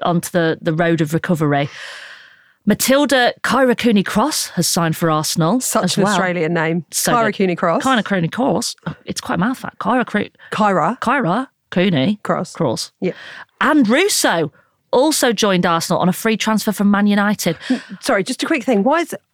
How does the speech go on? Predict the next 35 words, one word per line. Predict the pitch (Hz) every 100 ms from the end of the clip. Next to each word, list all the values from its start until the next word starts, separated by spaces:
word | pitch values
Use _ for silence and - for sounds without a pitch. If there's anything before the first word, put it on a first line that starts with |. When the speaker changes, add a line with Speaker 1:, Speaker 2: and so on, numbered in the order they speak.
| -
Speaker 2:
why | 233 302
would | 339 381
it | 285
be | 277
a |
free | 214 - 233
transfer? | 165 185 - -
How's | 160 170 254 -
that | 226
happened? | 175 170
Speaker 1:
'Cause | 220
your | 220
contract | 202 240 226 220 -
lasts | 208 190 -
for | -
a | 180
certain | - 208 -
amount | 180 165 -
of |
time. | - 180 151 110 131 156
Speaker 2:
Right. | 208 185 185 - -
Speaker 1:
And | 170 165
so | 180
she | 170
had | 165 175 -
the |
option | 208 - - 175
to | 170
move | 170 165 165 156 - _ -
last | 180 170 - 185
year | 180 135 -
for, | -
like, | 165
Speaker 2:
Right. | 180
Speaker 1:
mega, | 165 175 175 165 147